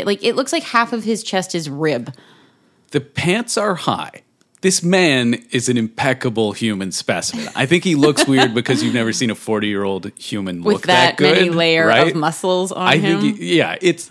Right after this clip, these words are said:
Speaker 2: look, as a fellow shorter man, I understand that, like, a shorter torso looks different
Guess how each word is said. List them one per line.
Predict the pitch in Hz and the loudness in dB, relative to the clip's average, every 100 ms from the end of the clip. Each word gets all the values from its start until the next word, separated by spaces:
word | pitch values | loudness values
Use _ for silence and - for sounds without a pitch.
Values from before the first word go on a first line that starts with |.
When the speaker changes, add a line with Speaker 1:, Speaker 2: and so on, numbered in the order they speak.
| - | -4
Speaker 2:
look, | 170 - - - - _ _ _ _ _ _ _ _ | -2 -2 -6 -20 -20 _ _ _ _ _ _ _ _
as | 156 147 | -2 0
a | 151 | 0
fellow | - - 151 165 185 | 0 2 2 4 2
shorter | 170 - 117 113 107 | 0 0 0 0 -2
man, | 95 85 90 117 127 - | -4 -6 -4 -2 -4 -2
I | 117 | 0
understand | 120 117 - 113 113 | 0 0 2 2 2
that, | 113 104 | -2 -2
like, | 104 | -4
a | 104 | -4
shorter | - 110 107 | -2 -2 -2
torso | - 101 92 104 101 98 - - | -4 -4 -4 -2 -2 -4 -6 -10
looks | 110 110 - - - _ _ _ - | -4 -4 -4 -8 -10 _ _ _ -6
different | 110 120 117 | -4 -2 -4